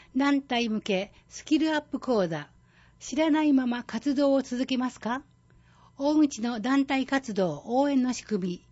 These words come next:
みが開かれました。町担当課の職員がまちづくり応援の仕組みとふるさと寄付金について説明。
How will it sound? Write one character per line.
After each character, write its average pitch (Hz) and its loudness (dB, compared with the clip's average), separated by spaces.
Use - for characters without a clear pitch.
み 247 -2
が 262 -2
開 254 0
か 233 -2
れ 208 0
ま 180 -4
し - -10
た。 147 -10
町 339 0
担 277 2
当 262 2
課 240 -6
の 226 -2
職 262 -4
員 202 0
が 151 -8
ま 220 -4
ち 285 0
づ 277 0
く 269 0
り 254 0
応 285 4
援 269 4
の 262 4
仕 - -14
組 208 -2
み 220 -8
と 202 -2
ふ - -2
る 311 4
さ 254 -2
と 196 0
寄 262 0
付 277 4
金 254 0
に 269 4
つ 294 -2
い 240 2
て 185 -2
説 202 -4
明。 175 0